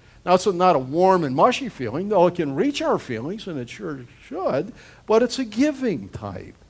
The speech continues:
It's giving to the benefit of the object of that. And our emotions always follow that. You know that? And so it can be a very loving thing. If, if you're struggling with somebody and you say, "I, I, I don't,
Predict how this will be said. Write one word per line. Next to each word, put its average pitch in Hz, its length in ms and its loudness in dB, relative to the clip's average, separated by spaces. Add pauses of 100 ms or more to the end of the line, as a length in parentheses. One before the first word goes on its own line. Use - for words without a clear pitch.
(300)
It's 175 300 -2
giving 208 400 6
to 220 100 -6
the 185 120 -6
benefit 208 500 -4
of 233 120 -8
the 226 160 -10
object 277 420 -12
of 131 100 -6
that. 110 200 -6 (220)
And 311 120 2
our 262 120 10
emotions 226 540 4
always 254 500 -2
follow 98 540 -8
that. - 260 -16 (640)
You 226 120 -14
know 226 160 -8
that? 277 280 -8
And 180 140 -10
so 202 280 0
it 185 140 -4
can 285 280 -4
be 214 140 -4
a 117 80 -2
very 131 340 -4
loving 123 320 -4
thing. 98 220 -14 (320)
If, 160 260 0
if 175 220 -6
you're 131 100 -6
struggling 214 640 -2
with 185 100 -4
somebody 214 440 -6
and 196 100 -8
you 123 80 -8
say, 139 160 -10
"I, 143 140 -2
I, 165 200 -8
I 165 220 -8
don't, 175 200 -8